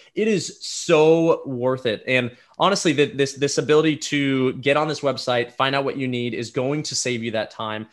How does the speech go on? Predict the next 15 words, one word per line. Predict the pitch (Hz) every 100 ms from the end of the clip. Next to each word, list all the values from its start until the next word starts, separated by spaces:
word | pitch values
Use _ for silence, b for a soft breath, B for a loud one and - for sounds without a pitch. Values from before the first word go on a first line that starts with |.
| b b
so | -
that | 131
once | 139
again, | 143 127
you | 127
can | 143
focus | - - 151 147 127
on | - 123
the | 117
things | - 131 120
that | 120
you | 117 120
do | 110 123 123 117 113 110 - 127
do | 107 113 107 104 -
well. | - 101 104 67 55